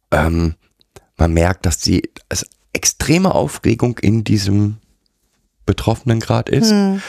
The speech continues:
Speaker 1: Man kann das richtig an den Augen sehen, wie,
Speaker 2: In dem
Speaker 1: ähm,
Speaker 2: Kind, ne, wie, äh, also in dem Kind, wie hoch erregt das Kind eigentlich ist.
Speaker 1: Mhm.
Speaker 2: So wie ich, wir gehen ja jetzt mal von,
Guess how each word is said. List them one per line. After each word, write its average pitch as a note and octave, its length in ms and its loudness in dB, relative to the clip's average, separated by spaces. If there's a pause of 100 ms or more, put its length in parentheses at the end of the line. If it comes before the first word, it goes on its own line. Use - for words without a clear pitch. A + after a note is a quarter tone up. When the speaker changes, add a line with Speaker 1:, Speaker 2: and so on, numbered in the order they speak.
(140)
Speaker 1:
Man A2 100 2
kann A2 180 2
das B2+ 180 -2
richtig - 300 -4
an A#2+ 60 0
den B2+ 140 0
Augen D3 360 0
sehen, C#3 420 0
wie, B2 140 0
Speaker 2:
In B2 120 2
dem - 220 2
Speaker 1:
ähm, C3 400 -4
Speaker 2:
Kind, A3 360 2
ne, G#3+ 200 2
wie, G#3 160 2
äh, G#3+ 240 -4 (200)
also G3+ 640 -2
in G#3 200 0
dem G3 160 0
Kind, G#3+ 400 2
wie G3 160 2
hoch G#3+ 500 2
erregt G#3 500 0
das - 220 -4
Kind G3 300 -4
eigentlich G3 460 -2
ist. - 420 -8 (200)
Speaker 1:
Mhm. A2+ 120 2
Speaker 2:
So G3 240 2
wie G3+ 60 4
ich, - 280 -12
wir G3 140 -4
gehen G3 180 0
ja F#3 100 0
jetzt G3 280 -4
mal G#3 100 -4
von, G#3 260 -6